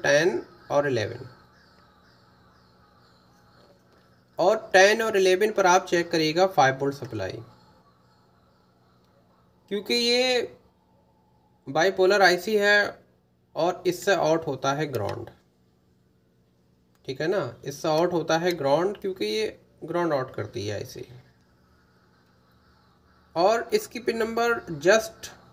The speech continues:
eleven और टेन के सामने वाली जो pin है, इसके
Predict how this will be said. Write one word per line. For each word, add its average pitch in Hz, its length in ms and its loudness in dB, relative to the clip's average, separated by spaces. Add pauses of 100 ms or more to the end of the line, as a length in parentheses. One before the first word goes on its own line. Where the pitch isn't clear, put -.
(1800)
eleven 165 500 -2 (500)
और 151 160 -8
टेन 107 280 0 (580)
के 175 40 -8
सामने 202 520 4
वाली 196 240 6
जो 160 140 0
pin 110 220 -2
है, 107 240 -12 (1500)
इसके 185 360 0